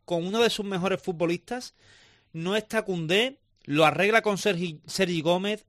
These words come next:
se le lesiona a Sergi Gómez, que ahora comentaremos que parece que puede llegar al partido del Eibar, mete a Fernando, que es el mejor mediocentro de central, y hace un partidazo, deja a Gudel por delante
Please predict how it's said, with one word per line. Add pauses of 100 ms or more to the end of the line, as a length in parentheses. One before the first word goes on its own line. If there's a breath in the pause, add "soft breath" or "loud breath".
se
le
lesiona
a
Sergi
Gómez,
que
ahora
comentaremos
que
parece
que
puede
llegar
al
partido
del
Eibar, (320 loud breath)
mete
a
Fernando,
que
es
el
mejor
mediocentro
de
central,
y
hace
un
partidazo, (260 loud breath)
deja
a
Gudel
por
delante